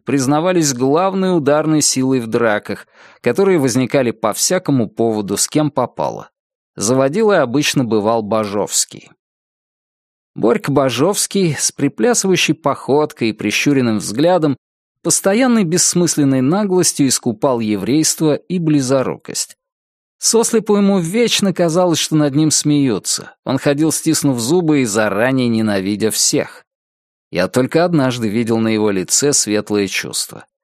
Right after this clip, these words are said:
В середине шестидесятых страну потряс первый настоящий боевик.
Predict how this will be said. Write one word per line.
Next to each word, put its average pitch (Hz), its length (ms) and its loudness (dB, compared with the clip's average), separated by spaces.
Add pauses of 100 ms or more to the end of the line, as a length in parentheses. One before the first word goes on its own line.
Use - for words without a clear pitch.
(320)
В - 60 -8
середине 147 480 2
шестидесятых 147 920 0
страну 123 460 0
потряс 139 480 -2
первый 165 500 0
настоящий 131 840 0
боевик. 127 640 0